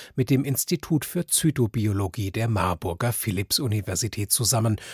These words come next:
und mit dem J. Craig Venter Institute in den U S A. Was aber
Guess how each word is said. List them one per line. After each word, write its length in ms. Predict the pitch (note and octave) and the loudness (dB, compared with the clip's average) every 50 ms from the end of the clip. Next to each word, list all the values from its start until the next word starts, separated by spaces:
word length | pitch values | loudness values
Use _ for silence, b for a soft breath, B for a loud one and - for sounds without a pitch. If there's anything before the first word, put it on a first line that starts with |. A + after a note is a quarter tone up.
| B B B | B B B
und 420 | - C3 A#2+ F3 A3 - - - | 0 2 2 2 2 0 -4 -4
mit 140 | C3 C3+ - | -4 -2 0
dem 140 | D#3+ D#3 D3 | -2 -2 -2
J. 300 | - - A2+ G#2 A#2 - | 0 0 0 0 0 0
Craig 340 | - - D3 C#3 - - B2 | -2 -4 -4 -4 -4 -4 -4
Venter 400 | A2+ B2 D3 F3+ - D#3+ B2 A#2 | -2 0 0 0 2 2 0 0
Institute 720 | - A#2+ A2+ - - - G#2+ - - A#2+ G2+ G2+ G2+ - | 0 0 -2 -2 -2 -2 -4 -4 -4 -4 -2 -2 -4 -6
in 160 | - A#2+ G#2+ G2 | -4 -2 -2 -2
den 220 | F#2+ F2 F#2 - | -2 -4 -6 -8
U 160 | - F#2 A2 - | -10 -10 -6 -2
S 240 | D3 D3 - - | 0 0 0 0
A. 220 | - - D2+ - - - _ _ _ _ _ _ _ - - | -2 -4 -6 -6 -8 -12 _ _ _ _ _ _ _ -12 -6
Was 180 | - G2+ - - | -2 0 0 0
aber 320 | - C3 C#3 C3+ D3 C3+ | 2 2 4 4 4 4